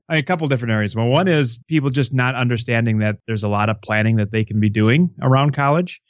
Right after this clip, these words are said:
So something that would be a little more focused to your listeners, you know, for, as an example, real estate is an asset when you figure out financial aid. Um, and you also, you know, so financial aid is based on income and assets of mom and dad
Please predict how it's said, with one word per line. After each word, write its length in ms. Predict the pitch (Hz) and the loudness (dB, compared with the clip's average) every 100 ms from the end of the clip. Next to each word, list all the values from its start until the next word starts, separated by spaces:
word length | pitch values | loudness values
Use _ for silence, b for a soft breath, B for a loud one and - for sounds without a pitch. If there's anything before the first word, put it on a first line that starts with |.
| _ _ _ _ _ _ _ | _ _ _ _ _ _ _
So 140 | - 151 | -2 2
something 280 | 165 156 | 4 4
that 120 | 143 143 | 4 4
would 160 | 131 | 2
be 260 | 131 131 147 | 4 4 4
a 140 | 143 | 0
little 200 | 131 127 | 0 0
more 220 | 120 117 | 2 0
focused 520 | 101 - 123 120 104 - | 0 -2 -2 -2 -6 -2
to 100 | 107 | 2
your 260 | 110 160 | 4 6
listeners, 500 | 143 113 117 110 104 127 - _ _ _ | 4 2 2 0 0 -6 -10 _ _ _
you 160 | - 156 | -10 -2
know, 100 | 127 | -2
for, 260 | 113 135 135 | 0 -2 -2
as 200 | - 139 | 0 2
an 80 | 127 | 2
example, 520 | 120 117 113 120 117 - b b b b _ _ _ _ _ _ _ - | 4 2 2 0 -2 -4 b b b b _ _ _ _ _ _ _ 0
real 240 | 151 196 | 2 4
estate 340 | 185 - 139 127 | 2 2 2 2
is 160 | 117 | 2
an 100 | 117 | 2
asset 440 | 117 151 156 120 117 | 2 0 -2 -6 -4
when 160 | 110 | -2
you 140 | 113 110 | 0 0
figure 320 | 127 117 113 | -2 0 0
out 200 | 110 - | 0 -4
financial 560 | 107 104 107 104 101 | -2 0 0 -2 -2
aid. 240 | 104 101 80 _ _ _ _ _ _ _ _ _ - | 0 -2 -4 _ _ _ _ _ _ _ _ _ -6
Um, 360 | 101 98 101 110 | -2 -2 -4 0
and 100 | 117 | 4
you 120 | 117 | 4
also, 640 | 120 143 - 123 120 117 131 _ | 4 2 2 4 4 2 -2 _
you 80 | - | -4
know, 100 | 110 | -4
so 120 | 98 | -2
financial 460 | 101 151 175 185 160 | -2 0 0 2 2
aid 80 | 151 | 4
is 100 | 127 | 2
based 240 | 127 127 | 0 0
on 160 | 120 127 | 0 -2
income 420 | 139 147 131 131 | 0 2 2 2
and 80 | 117 | 2
assets 460 | 113 117 - 98 | 2 0 -2 -4
of 160 | 107 101 | -4 -2
mom 280 | 107 107 107 | 0 0 0
and 120 | 104 | -2
dad 300 | 104 104 101 | -4 -6 -8